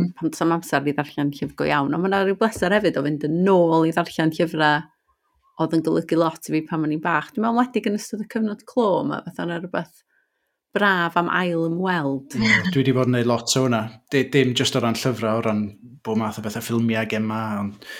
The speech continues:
Speaker 3: dwi 'di, yn ystod y cyfnod clo, dwi 'di darganfod bod 'na, yym, bodlediadau yn bodoli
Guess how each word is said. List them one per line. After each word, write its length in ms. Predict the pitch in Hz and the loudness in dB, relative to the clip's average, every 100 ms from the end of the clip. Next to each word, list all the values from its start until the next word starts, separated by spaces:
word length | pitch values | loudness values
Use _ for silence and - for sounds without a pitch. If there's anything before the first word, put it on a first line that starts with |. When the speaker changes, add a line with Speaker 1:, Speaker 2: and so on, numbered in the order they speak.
| - | -2
Speaker 3:
dwi 140 | 151 147 | 2 2
'di, 80 | 156 | 4
yn 140 | 147 | 4
ystod 240 | - 156 135 | 4 2 4
y 40 | |
cyfnod 240 | 147 143 139 | 2 2 2
clo, 200 | 151 135 | 2 2
dwi 120 | 120 123 | 0 -2
'di 100 | 127 | -2
darganfod 600 | 120 131 127 113 117 - 127 | 0 2 0 0 -4 -6 -6
bod 120 | 117 | -2
'na, 120 | 117 117 113 - _ _ _ - | 0 0 -4 -12 _ _ _ -6
yym, 260 | 214 214 214 208 _ _ _ _ - | -4 -2 -4 -8 _ _ _ _ -2
bodlediadau 760 | 131 135 135 147 - 135 123 | 0 2 2 2 0 0 0
yn 40 | 123 | 0
bodoli 360 | 135 127 104 | 2 2 0